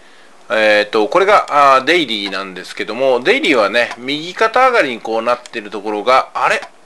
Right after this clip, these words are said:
ちょっとすいません。はい、戻りました。すいません。右肩上がりになってるところが、こう、おー、確認できますよね。こういう風な右肩上がりと、あとは、この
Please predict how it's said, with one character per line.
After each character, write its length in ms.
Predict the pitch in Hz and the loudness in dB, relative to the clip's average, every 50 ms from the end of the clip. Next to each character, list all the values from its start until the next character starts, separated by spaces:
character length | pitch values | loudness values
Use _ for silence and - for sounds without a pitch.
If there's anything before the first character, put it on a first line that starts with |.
| - - - - | -20 -20 -20 -14
ち 80 | - 156 | -12 -12
ょ 20 | |
っ 20 | |
と 80 | - - | -12 -10
す 120 | - - | -8 -6
い 20 | 127 | -4
ま 100 | 123 117 | -4 -2
せ 100 | - 101 | -4 -4
ん。 60 | - - - - - - - - - - - - - - - - - - - - - - - - - - - - - - - - - - - - - - - - - | -6 -6 -12 -20 -20 -20 -20 -20 -20 -20 -20 -20 -20 -20 -20 -20 -20 -20 -20 -20 -20 -20 -20 -20 -20 -20 -20 -20 -20 -20 -20 -20 -18 -18 -18 -18 -20 -20 -20 -14 -4
は 140 | - 185 | -2 -2
い、 60 | 170 135 | -2 0
戻 180 | 156 147 139 143 | -2 -2 0 0
り 60 | 135 | 0
ま 100 | 135 127 | 0 -2
し 60 | - | -2
た。 120 | - - | -4 -6
す 100 | - - | -6 -4
い 20 | 135 | -4
ま 80 | 139 | 0
せ 100 | 131 131 | 0 0
ん。 20 | - 120 | 0 0
右 260 | 139 165 196 214 214 | -2 -4 -2 0 0
肩 260 | 247 240 240 226 226 | 0 2 2 2 2
上 80 | - 240 | 2 0
が 100 | 208 - | 0 -2
り 80 | - 143 | -2 -2
に 60 | 135 | -2
な 80 | 135 135 | -2 -2
っ 40 | - | -2
て 140 | 131 131 | -2 -2
る 100 | 127 120 | -2 -2
と 120 | 107 120 107 | -2 -4 -4
こ 80 | 113 | -4
ろ 120 | 113 110 110 | -4 -2 0
が、 280 | 123 135 135 - - - - - - - - - - - - - - | 2 2 2 2 0 -6 -16 -20 -20 -20 -20 -20 -20 -20 -20 -16 -6
こ 720 | - 120 113 107 104 92 - - 104 107 104 101 98 98 | -2 0 2 4 2 2 2 0 0 2 2 2 2 0
う、 0 | |
お 40 | 92 | 0
ー、 20 | - | -2
確 180 | - 123 117 127 | -2 -2 0 0
認 140 | 123 120 | 0 -2
で 80 | 117 113 | -2 -2
き 80 | 110 117 | 0 0
ま 120 | 113 107 | 0 0
す 100 | - 90 | 0 -2
よ 80 | 78 85 | -2 0
ね。 260 | 113 120 117 - - - - - | 0 0 0 -2 -8 -16 -20 -8
こ 140 | - 131 123 | -4 -2 0
う 60 | 127 | 0
い 40 | 131 | 0
う 20 | |
風 120 | 131 139 131 | -2 0 0
な 120 | 123 110 | 0 0
右 260 | 110 110 107 104 101 | 0 -2 -6 -6 -2
肩 300 | 107 110 107 - 110 110 | -2 0 2 2 2 2
上 60 | 110 | 2
が 100 | 101 98 | 2 0
り 120 | 95 101 101 | -2 -4 -4
と、 500 | - - 208 214 175 123 95 71 - - - - - - - - - - | 0 4 6 6 6 6 4 0 -4 -12 -18 -20 -20 -20 -20 -20 -8 -6
あ 100 | - 135 | -6 -2
と 140 | - 135 131 | 0 2 4
は、 360 | 151 175 175 156 - - - - - - - - - - - | 6 8 8 6 6 2 -2 -10 -20 -20 -20 -20 -20 -14 -8
こ 120 | - 139 | -4 -2
の 220 | 135 127 120 - | 0 0 0 -2